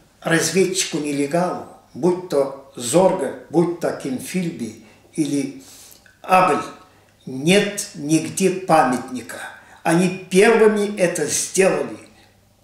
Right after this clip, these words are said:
Это честь нашим уральским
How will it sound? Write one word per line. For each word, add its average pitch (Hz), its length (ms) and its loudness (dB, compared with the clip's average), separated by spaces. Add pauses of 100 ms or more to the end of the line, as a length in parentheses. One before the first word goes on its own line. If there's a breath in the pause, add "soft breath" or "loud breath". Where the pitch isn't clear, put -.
(140)
Это 170 220 -2 (120)
честь - 680 2 (420 soft breath)
нашим 160 440 2 (320)
уральским 143 760 -2